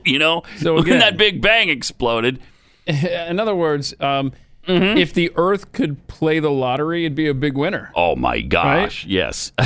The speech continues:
Speaker 2: My
Speaker 1: think it would.
Speaker 2: goodness.
Speaker 1: I think it would win the main jackpot, like, every week <laughs> for a trillion years. Because then you, you think about things like,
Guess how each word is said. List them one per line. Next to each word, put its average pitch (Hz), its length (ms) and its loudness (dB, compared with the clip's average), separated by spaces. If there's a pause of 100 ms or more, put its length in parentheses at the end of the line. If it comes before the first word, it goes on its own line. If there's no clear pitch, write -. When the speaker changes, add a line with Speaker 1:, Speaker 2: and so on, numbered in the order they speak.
(120)
Speaker 2:
My - 60 0
Speaker 1:
think - 280 -2
it - 60 -4
would. 143 260 2
Speaker 2:
goodness. - 360 -8 (120)
Speaker 1:
I 151 220 0
think 202 240 -2
it 139 80 -4
would 131 160 -2
win 131 320 0
the 113 80 0
main 120 340 0
jackpot, 104 680 0
like, 82 340 -4
every 104 400 0
week 90 560 -6 (560)
<laughs> - 440 -6
for 120 360 0
a 104 80 2
trillion 131 640 0
years. 104 680 -2 (800)
Because 311 260 2
then 427 160 4
you, 240 200 0
you 233 140 0
think 330 200 -2
about 220 280 2
things 185 200 0
like, 160 300 0